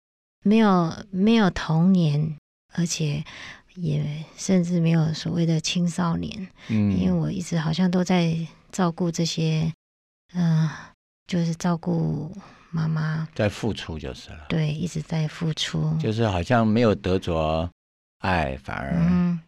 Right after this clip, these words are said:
Speaker 2: 也在那里付出，
Speaker 1: 对。
Speaker 2: 感觉在那里付出。
Speaker 1: 对，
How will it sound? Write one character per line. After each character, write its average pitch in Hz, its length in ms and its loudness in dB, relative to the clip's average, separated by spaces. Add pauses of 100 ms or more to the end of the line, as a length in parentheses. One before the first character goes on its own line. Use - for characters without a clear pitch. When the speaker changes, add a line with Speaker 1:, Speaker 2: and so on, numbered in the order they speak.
Speaker 2:
也 73 160 -4
在 90 120 -2
那 85 140 -2
里 65 160 -8
付 71 300 -12
出， 76 480 -14
Speaker 1:
对。 - 140 -14
Speaker 2:
感 - 20 -6
觉 165 240 0
在 76 80 -6
那 71 140 -6
里 - 100 -14
付 - 240 -18
出。 - 240 -18 (240)
Speaker 1:
对， 156 420 -2